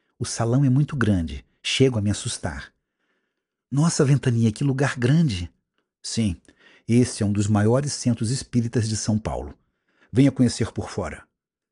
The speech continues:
Saímos do centro espírita. Havia muita gente espalhada pelo lugar. Era um espaço muito bonito. Haviam árvores, um pequeno riacho, jardins,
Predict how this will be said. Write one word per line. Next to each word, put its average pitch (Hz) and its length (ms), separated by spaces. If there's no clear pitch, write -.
Saímos 131 580
do 107 100
centro 113 320
espírita. 92 640
Havia 127 300
muita 156 280
gente 127 280
espalhada 101 480
pelo 107 220
lugar. 104 560
Era 123 160
um 147 40
espaço - 480
muito 143 180
bonito. 113 500
Haviam 107 380
árvores, 110 540
um 117 80
pequeno 160 340
riacho, 110 640
jardins, 107 800